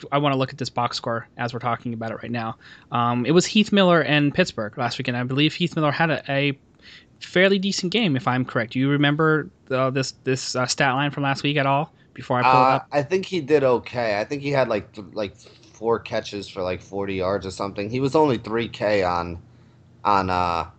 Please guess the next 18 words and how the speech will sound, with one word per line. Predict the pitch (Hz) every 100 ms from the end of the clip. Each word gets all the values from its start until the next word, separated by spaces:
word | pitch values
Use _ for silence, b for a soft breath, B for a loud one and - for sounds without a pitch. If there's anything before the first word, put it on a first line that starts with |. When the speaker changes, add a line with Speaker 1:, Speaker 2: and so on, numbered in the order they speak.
| _ - - 92
Speaker 2:
DraftKings. | 104 101 - 92 80 92
I |
don't | 120 139
think | 131
he |
had | 123 104
a |
huge | 87 107 107 95
game, | 110 110
but | 95
I | 95
don't | 98 95
think | 101
he | - 90
really | 90 78
hurt | - 80 76
you | 71
either. | 71 64 62